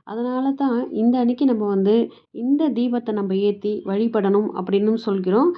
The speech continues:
அது என்ன தீபம் அப்படின்னு பார்த்தீங்கன்னா, நம்ம எப்பவும் போல சஷ்டி அன்னைக்கு நம்ம வந்து முருகப்பெருமானை வந்து நம்ம வந்து, அதாவது நாள் கணக்குல வழிபடுறவங்க நீங்க வந்து, ஆ, சனிக்கிழமை அன்னைக்கு நீங்க வழிபடலாம். திதி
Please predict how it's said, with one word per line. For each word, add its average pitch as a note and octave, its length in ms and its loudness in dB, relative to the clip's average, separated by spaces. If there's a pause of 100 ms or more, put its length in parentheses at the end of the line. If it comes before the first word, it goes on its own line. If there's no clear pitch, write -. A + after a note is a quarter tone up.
(200)
அது G3 180 -10
என்ன A#3+ 300 0
தீபம் A#3 400 -2
அப்படின்னு G#3 360 -2
பார்த்தீங்கன்னா, F#3+ 500 0
நம்ம A3+ 360 0
எப்பவும் C4 440 6
போல G#3+ 220 4 (460)
சஷ்டி A3 340 -6
அன்னைக்கு G#3+ 340 0
நம்ம G3+ 220 0
வந்து F#3+ 260 2
முருகப்பெருமானை G#3+ 720 2
வந்து F#3 240 2
நம்ம G3+ 220 0
வந்து, F#3+ 280 2 (340)
அதாவது G#3+ 340 2 (180)
நாள் G#3+ 380 2
கணக்குல A#3+ 380 -2
வழிபடுறவங்க G#3 720 -6 (160)
நீங்க G#3+ 280 -6
வந்து, F#3+ 300 -4 (840)
ஆ, F#3+ 100 -16 (440)
சனிக்கிழமை A#3 560 -8
அன்னைக்கு G3 280 -8
நீங்க G3+ 200 -6
வழிபடலாம். F#3 540 -8 (200)
திதி B3+ 340 -8